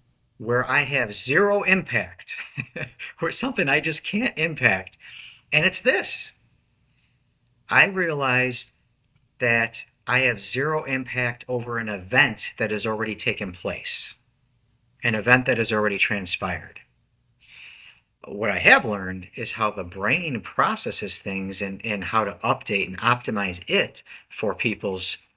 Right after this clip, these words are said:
for optimal effect. But if we think back on this, this,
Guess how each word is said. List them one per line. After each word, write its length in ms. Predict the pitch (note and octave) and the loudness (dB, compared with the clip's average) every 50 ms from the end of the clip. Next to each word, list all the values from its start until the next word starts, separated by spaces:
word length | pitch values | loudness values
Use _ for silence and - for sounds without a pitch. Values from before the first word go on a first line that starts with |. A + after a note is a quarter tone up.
| _ _ _ | _ _ _
for 160 | - - - G2+ | -10 -4 -2 4
optimal 500 | - A2+ A2 - - A#2 G2+ F#2 F#2 F2+ | 4 4 4 4 2 -2 -2 -2 -4 -6
effect. 520 | F2+ - - A#2+ - - - - - - _ _ _ _ _ _ - - _ - _ _ _ _ _ _ _ _ _ _ _ | -4 0 2 2 2 0 -6 -14 -16 -16 _ _ _ _ _ _ -20 -20 _ -20 _ _ _ _ _ _ _ _ _ _ _
But 100 | - D3+ | -8 -8
if 80 | - - | -6 -4
we 100 | D#3 C#3+ | -6 -4
think 240 | - A#3 B3+ C4 - | -2 -2 -2 2 4
back 260 | - A#3+ B3+ - - | 4 4 4 2 0
on 160 | A2 G#2 F#2+ | -4 -4 -4
this, 400 | F#2 F2+ F#2 F#2 - - - - _ _ _ _ _ _ _ _ | -8 -10 -10 -10 -10 -12 -14 -14 _ _ _ _ _ _ _ _
this, 340 | - C#3+ D3+ - - - - | -4 -4 -4 -4 -6 -12 -14